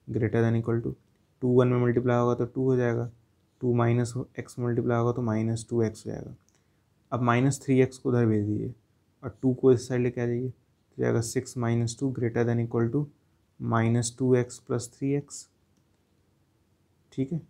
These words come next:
ये तो ईजी है ना करना, समझिए, ये जो माइनस थ्री एक्स है जब उधर जाएगा तो प्लस थ्री एक्स हो जाएगा, टू जब इधर आएगा तो माइनस टू हो जाएगा, है ना। सिक्स में से टू घटाएंगे तो फ़ोर आ जाएगा, greater than equal to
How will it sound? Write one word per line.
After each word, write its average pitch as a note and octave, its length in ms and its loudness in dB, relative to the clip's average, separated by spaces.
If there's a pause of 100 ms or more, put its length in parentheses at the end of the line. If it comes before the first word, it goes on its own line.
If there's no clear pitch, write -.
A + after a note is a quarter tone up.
(160)
ये A2+ 120 -4
तो A2 100 -2
ईजी A#2 260 4
है B2+ 60 4
ना C#3+ 120 0
करना, C3+ 280 -2 (680)
समझिए, A#2+ 380 0 (540)
ये A#2 220 4
जो B2 220 4
माइनस A#2 520 0
थ्री B2 200 -2
एक्स A#2+ 220 -2
है B2 60 -2
जब A#2+ 100 2
उधर A#2 240 4
जाएगा A#2+ 300 2
तो A#2+ 100 -4
प्लस C3 360 -6
थ्री C3+ 140 2
एक्स C3 240 -2
हो C3 40 0
जाएगा, B2 240 -2 (600)
टू B2+ 160 2
जब B2 180 6
इधर A#2+ 240 4
आएगा B2 240 2
तो D3 180 -6 (300)
माइनस A2 480 -4
टू B2 80 -2
हो A#2+ 100 0
जाएगा, A2+ 260 -4
है B2+ 80 -6
ना। C#3+ 100 -4 (1120)
सिक्स C3+ 300 -2
में C3 80 -2
से B2+ 120 -6
टू B2+ 180 2
घटाएंगे A#2+ 320 0
तो A#2+ 100 -2
फ़ोर B2 260 -2
आ B2 60 2
जाएगा, B2+ 340 0
greater A2+ 320 0
than A#2 200 0
equal A2+ 260 -4
to A#2+ 80 -2